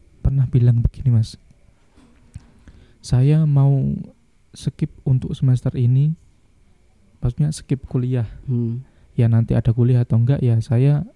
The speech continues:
Speaker 1: mungkin bodoh amat gitu, Mas. Cuman saya memang pengen fokus membangun sebuah organisasi ini. Saya sampai berniatan seperti itu, Mas.
Speaker 2: Berarti yang tadinya iseng kemudian menjadi sebuah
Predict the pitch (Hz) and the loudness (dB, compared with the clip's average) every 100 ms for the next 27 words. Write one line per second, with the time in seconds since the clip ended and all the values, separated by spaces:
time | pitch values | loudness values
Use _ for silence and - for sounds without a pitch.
0 | _ _ _ 131 127 151 - - 104 135 | _ _ _ -4 -2 0 0 0 0 2
1 | 135 - 139 - 117 - - 131 147 - | 2 0 -10 -8 -10 -10 -4 0 -2 -4
2 | _ _ _ - 123 131 135 143 - - | _ _ _ -4 -2 0 0 -2 -6 -12
3 | - _ - 127 131 131 131 - 160 135 | -16 _ -6 -2 -2 -2 -4 -4 -4 0
4 | 117 107 113 139 151 - - - 113 104 | 2 4 4 2 0 -8 -20 -14 -6 -2
5 | 107 - 110 113 113 - 135 117 117 170 | -2 -2 -4 -2 -4 -4 -6 -4 -6 -10
6 | 160 - _ _ _ _ - _ - 123 | -16 -20 _ _ _ _ -20 _ -4 -2
7 | 131 123 - - 117 117 113 - 113 - | -2 -4 0 0 0 -2 -4 -4 -6 -6
8 | - 123 117 107 107 156 160 - _ - | -10 -4 -4 -2 -4 -4 -10 -12 _ -20
9 | - - - _ _ - 131 127 123 123 | -20 -20 -20 _ _ -6 -4 -2 -4 -4
10 | 120 113 117 113 - 165 196 165 131 117 | -2 -2 -2 -4 -4 -8 -6 -6 -4 -4
11 | 120 175 135 113 110 120 113 110 | -4 -6 -4 -4 -6 -8 -8 -8